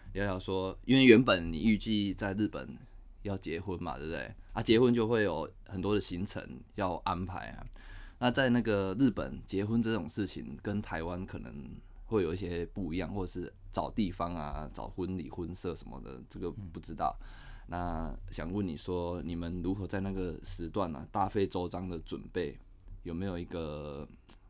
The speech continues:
Speaker 1: 呃，先前的作业，让你们怎么去进行？这样从一个开始来跟我们分享。
Speaker 2: 其实谈论到这个开始吼，我还是要先讲一下，因为那时候还是要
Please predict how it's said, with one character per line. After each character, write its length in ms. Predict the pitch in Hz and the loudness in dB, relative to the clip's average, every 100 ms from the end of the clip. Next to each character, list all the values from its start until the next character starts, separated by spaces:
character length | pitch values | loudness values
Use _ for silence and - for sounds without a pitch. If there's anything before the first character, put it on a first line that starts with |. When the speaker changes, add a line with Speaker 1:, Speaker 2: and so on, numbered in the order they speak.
| - | -12
Speaker 1:
呃， 400 | 80 67 69 65 | -10 -10 -12 -8
先 240 | - 113 | 4 6
前 200 | 110 98 | 6 0
的 100 | 80 | -4
作 240 | 80 95 85 | -4 -4 0
业， 240 | 90 78 76 | 0 -2 -4
让 200 | 95 80 | -6 -6
你 60 | |
们 260 | 71 65 78 - | -10 -12 -16 -18
怎 100 | - | -14
么 160 | 76 69 | -12 -10
去 360 | - 92 82 76 | -8 -6 -6 -6
进 160 | - 90 | -4 -4
行？ 180 | - - - | -6 -10 -6
这 100 | - | -6
样 120 | 69 - - - - - | -8 -10 -14 -16 -18 -12
从 320 | - 80 80 107 | -10 -6 -8 -8
一 100 | - | -6
个 160 | 95 87 - | -4 -4 -4
开 220 | 101 90 | -2 -2
始 320 | - 76 73 - - | -4 -6 -6 -8 -12
来 160 | - 71 | -12 -12
跟 140 | 101 | -10
我 60 | 92 | -10
们 100 | 67 | -10
分 200 | - 80 - | -10 -10 -10
享。 180 | - - - - - | -14 -16 -16 -16 10
Speaker 2:
其 140 | - | 10
实 240 | 202 165 123 | 12 8 6
谈 260 | 135 135 | 8 10
论 160 | 175 156 | 8 8
到 140 | 160 | 6
这 100 | 156 | 8
个 80 | 156 | 2
开 320 | - 120 117 | 4 4 6
始 260 | 117 - 78 76 | 6 2 0 -6
吼， 300 | 82 69 - - - | -6 -6 -10 -12 -10
我 80 | - | 4
还 80 | 113 | 4
是 100 | 135 | 10
要 100 | 160 | 10
先 240 | - 147 139 | 10 4 2
讲 220 | 117 101 | 2 2
一 20 | |
下， 160 | 135 135 | 2 2
因 120 | 165 | 4
为 100 | 170 | 6
那 160 | 175 | 10
时 240 | 165 - 123 | 10 8 4
候 320 | - 143 113 | 6 4 4
还 260 | 87 113 113 | 0 -2 0
是 220 | 139 135 | 2 2
要 500 | 139 131 120 107 | 8 10 8 6